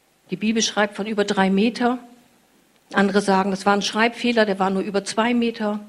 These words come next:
Ist ganz egal. Damals sind die Männer eigentlich nur eins achtundfünfzig groß gewesen.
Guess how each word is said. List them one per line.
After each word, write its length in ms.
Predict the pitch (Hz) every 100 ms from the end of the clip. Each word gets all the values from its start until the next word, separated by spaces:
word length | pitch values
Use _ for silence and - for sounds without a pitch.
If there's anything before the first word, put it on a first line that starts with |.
| - _ -
Ist 80 | -
ganz 240 | 196 190
egal. 400 | 190 196 196 190 - - -
Damals 380 | 208 262 240 240
sind 140 | 214
die 80 | 208
Männer 460 | 196 233 214 190 -
eigentlich 340 | 214 214 -
nur 140 | 202
eins 240 | 202 214 -
achtundfünfzig 720 | 208 - 202 214 202 - 196
groß 320 | - 196 190
gewesen. 580 | - 180 165 - -